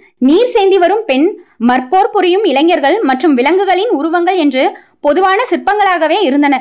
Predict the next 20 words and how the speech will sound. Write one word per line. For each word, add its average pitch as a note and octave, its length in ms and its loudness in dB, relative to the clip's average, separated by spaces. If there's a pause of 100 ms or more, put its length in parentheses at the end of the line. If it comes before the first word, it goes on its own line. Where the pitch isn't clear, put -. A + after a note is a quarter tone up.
(420)
"சிற்பி D4+ 380 -2
ஐயா, E4+ 260 2 (360)
இந்த C#4 240 0
கோவிலின் E4+ 520 0
பின்னால் D4+ 380 2
நிறைய C4+ 380 0
மூலிகை F#4+ 360 2
செடிகள் F#4 340 0
உள்ளன. C4 260 2 (480)
வராகதந்தி F4 720 0
அங்குதான் C#4 380 -2
உள்ளது, C#4 320 0 (120)
வாருங்கள்." C4 500 0 (320)
மகதி F4+ 360 0
சொல்ல, D4 260 0 (420)
அங்கிருந்து E4+ 460 0
சிற்பங்கள் G4+ 460 -2
உண்டாக்கிய F4 480 0
மலைப்பிலிருந்து E4+ 600 0
விடுபடாமல் D#4 560 0